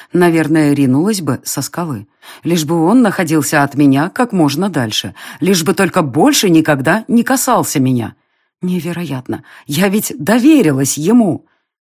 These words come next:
«Прежде чем мы решим, что предпринять дальше и как всё исправить», тихо начала Лилиана, глядя на меня. «Что нам делать с ней?» «Делай, что хочешь», возвращая себе привычный ледяной тон,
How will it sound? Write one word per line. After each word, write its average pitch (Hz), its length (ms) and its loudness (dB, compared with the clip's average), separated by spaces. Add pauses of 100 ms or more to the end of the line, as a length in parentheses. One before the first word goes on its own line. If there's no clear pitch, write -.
(100)
«Прежде 220 540 2
чем 233 260 2
мы 220 120 4
решим, 208 340 0
что - 240 -2
предпринять 175 680 0
дальше 147 400 -2
и 269 240 -6
как 185 200 0
всё 160 220 0
исправить», 143 680 -2 (360)
тихо 165 300 -2
начала 147 400 0
Лилиана, 135 560 -2 (260)
глядя 165 540 -2
на 185 80 -4
меня. 165 400 -6 (420)
«Что - 540 0
нам 214 240 4
делать 240 320 0
с - 100 -8
ней?» 139 340 -2 (520)
«Делай, 143 380 2
что 147 200 -2
хочешь», - 520 -6 (360)
возвращая 156 640 0
себе 147 260 -2
привычный 143 500 0
ледяной 131 420 0
тон, 240 300 0